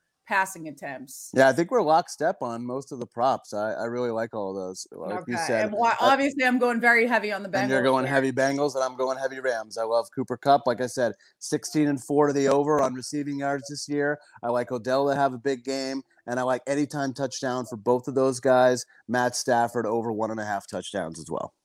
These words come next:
Speaker 1: What do you cook for Super Bowl Sunday?
Speaker 2: All right, here's the plan. We had, we were having some people over, but we had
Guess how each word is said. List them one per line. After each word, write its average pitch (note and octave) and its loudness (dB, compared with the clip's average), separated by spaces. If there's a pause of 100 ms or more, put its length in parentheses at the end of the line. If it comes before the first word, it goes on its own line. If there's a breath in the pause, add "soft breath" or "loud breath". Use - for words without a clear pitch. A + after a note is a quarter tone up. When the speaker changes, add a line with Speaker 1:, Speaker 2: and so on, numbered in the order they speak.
(480)
Speaker 1:
What C4 4
do A#3 2
you C#4+ 2
cook B3+ 2 (140)
for G#3+ -2
Super A3 -10
Bowl G3+ -4
Sunday? D3+ -8
Speaker 2:
All D#3+ 8
right, D3+ 6
here's E3+ 4
the D#3+ -4
plan. D#3+ 2
We C#3+ -4
had, D#3+ 4
we D3 -4
were D#3+ 4
having G3 4
some F#3 -18
people F3+ -10
over, F3+ -2
but C#3+ -6
we C#3 -6
had D3 -6